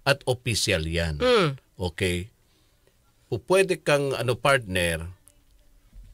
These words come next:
Speaker 1: magkamali man, pero dapat ituwid mo kaagad yan.
Speaker 2: Mm.
Speaker 1: Okay? Kasi, pag yan ay lumabas sa bibig, official yan.
Speaker 2: Mm.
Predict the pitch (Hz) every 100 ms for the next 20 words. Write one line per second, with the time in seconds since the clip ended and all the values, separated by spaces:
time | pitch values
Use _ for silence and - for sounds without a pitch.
0 | - - 104 - 143 143 139 135 123 90
1 | 85 - 120 113 104 101 - 110 - 117
2 | 127 101 98 95 85 76 78 76 82 80
3 | 214 214 208 202 196 185 165 135 101 98
4 | - _ _ - 139 - 107 92 82 -
5 | - - - 117 110 170 151 127 120 _
6 | _ 123 127 123 110 123 123 143 120 90
7 | - - 151 131 - 117 110 117 95 78
8 | 214 214 165